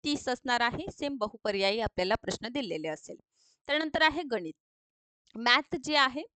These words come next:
ते आपल्याला दिसून येते पेपर वन मध्ये तीस मार्कासाठी. आता बघा, हा जो गणित आहे ना, सोपी असतं. सोपी म्हणजे काय तर, अ,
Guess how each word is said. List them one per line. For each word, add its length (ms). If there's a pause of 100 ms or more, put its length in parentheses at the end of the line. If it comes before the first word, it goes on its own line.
(120)
ते 40
आपल्याला 400
दिसून 320
येते 200
पेपर 320
वन 160
मध्ये 260
तीस 340
मार्कासाठी. 600
आता 180
बघा, 260
हा 160
जो 140
गणित 340
आहे 180
ना, 140
सोपी 420
असतं. 280 (360)
सोपी 280
म्हणजे 320
काय 260 (120)
तर, 260 (680)
अ, 320